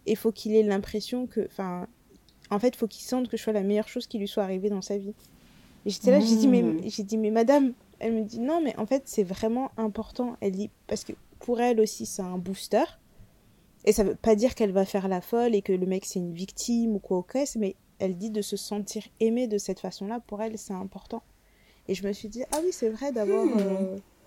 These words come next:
Speaker 1: d'avoir ce truc-là. » Moi, je sais que mes critères, ils ont pas changé à travers, enfin, c'est pas qu'ils ont pas changé à travers les années, c'est que ju-, juste qu'il y avait trois choses qui, et il y a, il y avait, il y a,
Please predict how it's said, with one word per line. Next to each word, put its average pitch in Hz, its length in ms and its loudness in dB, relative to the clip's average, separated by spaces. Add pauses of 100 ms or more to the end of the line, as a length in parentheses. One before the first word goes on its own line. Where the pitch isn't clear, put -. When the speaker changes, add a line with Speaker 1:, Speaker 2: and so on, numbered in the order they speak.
(640)
Speaker 1:
d'avoir 226 260 10
ce 247 100 -2
truc-là. » 254 580 0
Moi, 240 200 2
je 240 80 0
sais 247 180 -2
que 226 80 -4
mes 202 120 0
critères, 247 420 -6
ils 214 160 0
ont 180 180 -6
pas 233 160 0
changé 202 420 -4
à 185 80 -2
travers, 185 340 -8
enfin, 156 180 -8 (380)
c'est - 140 -14
pas 233 120 2
qu'ils 220 180 -2
ont 208 80 0
pas 220 220 2
changé 185 380 -4
à 175 80 -8
travers 185 360 -8
les 185 180 -2
années, 214 200 0
c'est 202 160 0
que 175 60 -8
ju-, 180 100 -14 (120)
juste 226 160 -8
qu'il 202 100 -4
y - 20 2
avait 175 140 -4
trois - 280 -4
choses 233 240 -6
qui, 190 460 -10 (440)
et 190 100 6
il 180 120 -2
y 185 80 2
a, 180 180 2
il 196 220 -2
y 190 100 6
avait, 214 240 4
il 185 220 0
y 180 140 0
a, 190 100 -2